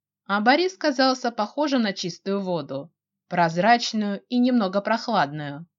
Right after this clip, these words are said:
Рядом с ним было комфортно, рядом с Кириллом постоянное напряжение. Возможно, она судила предвзято. Возможно. Шагнув за порог, Лика услышала, как дверь с лёгким шорохом захлопнулась за её спиной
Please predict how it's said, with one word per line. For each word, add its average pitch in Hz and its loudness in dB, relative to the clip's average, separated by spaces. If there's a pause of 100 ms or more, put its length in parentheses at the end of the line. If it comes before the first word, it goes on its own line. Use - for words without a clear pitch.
(720)
Рядом 254 2
с - -12
ним 339 0
было 220 2
комфортно, 202 -2 (260)
рядом 180 0
с 190 -8
Кириллом 180 -4
постоянное 185 -2
напряжение. 185 -4 (440)
Возможно, 170 -2
она 214 -2
судила 220 -4
предвзято. 240 -4 (320)
Возможно. 202 0 (680)
Шагнув 269 2
за 277 4
порог, 277 4
Лика 247 0
услышала, 233 0
как 202 -2
дверь 220 0
с 214 -8
лёгким 202 -2
шорохом 262 0
захлопнулась 208 0
за 180 0
её 180 -2
спиной 175 -4